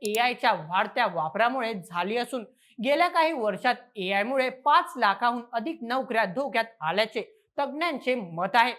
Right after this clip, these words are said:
या संकटाला आणखी चव दिली आहे अमेरिकेचे राष्ट्राध्यक्ष डोनाल्ड ट्रम्प यांनी बावीस सप्टेंबर दोन हजार पंचवीस रोजी एच वन बी व्हिसावर एक हजार डॉलरवरून एक लाख डॉलर शुल्क लादण्याचा निर्णय.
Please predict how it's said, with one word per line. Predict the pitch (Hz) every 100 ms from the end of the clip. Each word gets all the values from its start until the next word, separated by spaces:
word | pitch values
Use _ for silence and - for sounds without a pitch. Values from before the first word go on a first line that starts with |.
| _ -
या | 156
संकटाला | - 160 175 214 226 208 - - -
आणखी | 240 269 277 349
चव | 349 262 254
दिली | 170 180 247
आहे | 262 226 - _ -
अमेरिकेचे | 285 359 392 277 262 294
राष्ट्राध्यक्ष | 240 190 - 233 214 294 - 240
डोनाल्ड | 202 220 233 277 294 -
ट्रम्प | 233 254 202 _ -
यांनी | 170 175 214 220 - _ -
बावीस | 180 190 190 214 -
सप्टेंबर | 196 - 226 220 208
दोन | 190 202
हजार | 214 220 -
पंचवीस | 165 160 214 262
रोजी | 285 226 254 - -
एच | 285 330 302
वन | 285 277
बी | 247 254
व्हिसावर | 185 185 226 254 233 247 _ -
एक | 294 311 277
हजार | 247 269 214
डॉलरवरून | 175 175 226 254 240 226 226 _ -
एक | 285 339 330
लाख | 208 214 254 254 208
डॉलर | 214 220 240 214
शुल्क | 285 311 233
लादण्याचा | 247 202 151 165 190 262 - 226
निर्णय. | 214 160 151 185 220